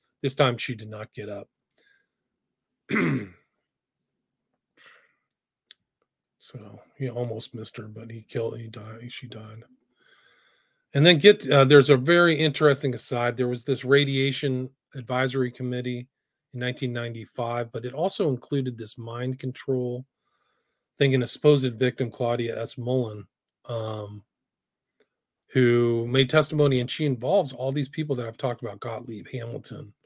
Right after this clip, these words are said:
and Gittinger, and McCone, and all these people. And I, I think some people have gone through it. Um, I had Shefflin. I, I talked about Michael Shefflin, the mind controllers.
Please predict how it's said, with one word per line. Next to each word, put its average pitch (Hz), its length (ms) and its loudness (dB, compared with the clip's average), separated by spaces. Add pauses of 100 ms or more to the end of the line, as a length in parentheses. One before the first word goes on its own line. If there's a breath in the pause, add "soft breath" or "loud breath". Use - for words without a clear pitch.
(880)
and 110 400 -8
Gittinger, 156 580 6 (380)
and 113 220 -10
McCone, 117 560 -2
and 101 100 -12
all 113 140 -6
these 110 140 -10
people. 110 380 -10
And 110 100 -14 (160)
I, 131 160 -4 (500 soft breath)
I 156 40 -4
think 196 160 4
some 190 140 8
people 151 240 4
have 120 100 4
gone 135 240 4
through 147 180 8
it. 127 140 4
Um, 113 500 0 (1080)
I 117 60 -8
had 110 460 -4 (140)
Shefflin. 117 600 2
I, 113 180 -10
I 117 60 -10
talked 117 260 -6
about 110 180 -10
Michael 113 240 -12
Shefflin, 113 380 -10
the 107 80 -14
mind 117 280 -8
controllers. 123 520 -8